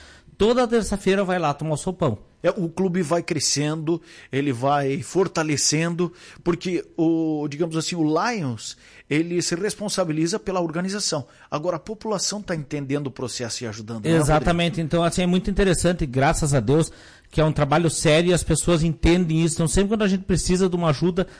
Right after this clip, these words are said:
Speaker 1: a gente chama e a população ajuda, Paulo. Ah, além do sopão, o, nós, o Ribeiro daqui um pouquinho vai falar da parte da, da visão, ah, nós distribuímos cestas básicas nos Dias dos Pais esse ano.
Speaker 2: Olha aí.
Speaker 1: Ah,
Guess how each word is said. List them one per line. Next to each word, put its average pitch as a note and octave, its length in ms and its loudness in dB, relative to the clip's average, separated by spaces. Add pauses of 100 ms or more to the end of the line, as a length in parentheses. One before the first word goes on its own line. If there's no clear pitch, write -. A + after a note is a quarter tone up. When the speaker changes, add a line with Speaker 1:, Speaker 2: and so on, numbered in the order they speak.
(160)
Speaker 1:
a D#3+ 100 2
gente F3+ 320 2
chama G3 380 4
e - 20 6
a F#3 40 2
população F3+ 580 2
ajuda, E3+ 460 2
Paulo. D#2 300 -2 (520)
Ah, C#3 260 4
além D#3 340 4
do A3+ 120 2
sopão, D3+ 680 2
o, C#3+ 40 4
nós, C3+ 460 2 (280)
o B2+ 220 0
Ribeiro B2 320 2
daqui D3 100 -2
um C3 40 -4
pouquinho C#3 200 -4
vai C#3+ 80 2
falar B2+ 300 2
da C3 180 0
parte B2 320 0
da, G#2+ 340 2
da G#2 140 0
visão, A2+ 460 2 (460)
ah, C#3+ 260 6
nós D#3 240 4
distribuímos D#3+ 640 2
cestas E3 380 2
básicas D3 500 2
nos C3+ 80 -4
Dias C3 160 -2
dos B2+ 140 -10
Pais C3 320 2
esse A#2+ 200 -2
ano. C3 360 2
Speaker 2:
Olha A2+ 220 -10
aí. F#2 200 -16
Speaker 1:
Ah, C#3+ 580 2